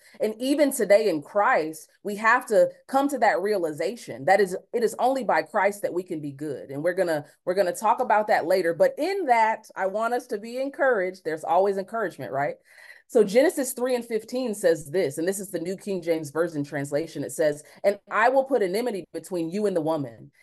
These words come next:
and between your seed and her seed. He shall bruise your head and you shall bruise his heel." So God always had a plan, right?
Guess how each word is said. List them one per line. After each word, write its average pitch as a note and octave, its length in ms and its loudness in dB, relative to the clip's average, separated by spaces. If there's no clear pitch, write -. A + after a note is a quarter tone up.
and G#3 100 6
between F#3+ 400 -2
your G#3 240 4
seed A3+ 300 -6
and D#3+ 100 -4
her F#3 180 -2
seed. B2+ 380 -12
He C#4+ 160 -2
shall A3 240 4
bruise G#3 400 -2
your F#3+ 120 4
head G#3+ 300 0
and D#3 160 -2
you G3+ 120 -10
shall F3+ 280 0
bruise F3+ 460 -4
his C#3+ 180 -8
heel." G3 400 -10
So - 180 4
God A3+ 300 6
always G#3 400 4
had E3+ 180 -2
a C#3 40 -2
plan, B2+ 340 -10
right? C3+ 360 0